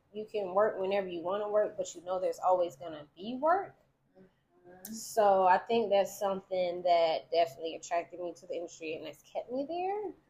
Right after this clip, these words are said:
Speaker 1: Um, as a manager, I do like my management job.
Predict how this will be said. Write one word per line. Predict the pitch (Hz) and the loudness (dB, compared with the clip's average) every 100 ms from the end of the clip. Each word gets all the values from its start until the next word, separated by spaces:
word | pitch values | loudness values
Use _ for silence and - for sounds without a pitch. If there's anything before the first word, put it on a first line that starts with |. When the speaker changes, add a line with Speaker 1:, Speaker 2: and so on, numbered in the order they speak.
| _ | _
Speaker 1:
Um, | 196 185 175 170 - _ | -6 -4 -4 -8 -12 _
as | 170 170 | -8 -6
a | 165 | -6
manager, | 180 202 214 202 196 196 196 - - - _ _ _ _ _ _ - | -4 -2 -4 -4 -2 0 -2 -8 -16 -16 _ _ _ _ _ _ -14
I | 170 | -8
do | 175 180 | 0 2
like | 180 170 165 | 2 2 -4
my | 180 | -8
management | 175 180 170 175 156 - | -6 -6 -8 -6 -8 -8
job. | 165 151 160 185 254 330 | -6 -2 0 0 -4 -8